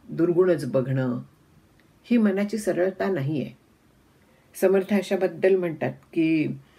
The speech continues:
अ, "ज्याला सगळे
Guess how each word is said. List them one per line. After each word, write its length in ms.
अ, 180
"ज्याला 320
सगळे 520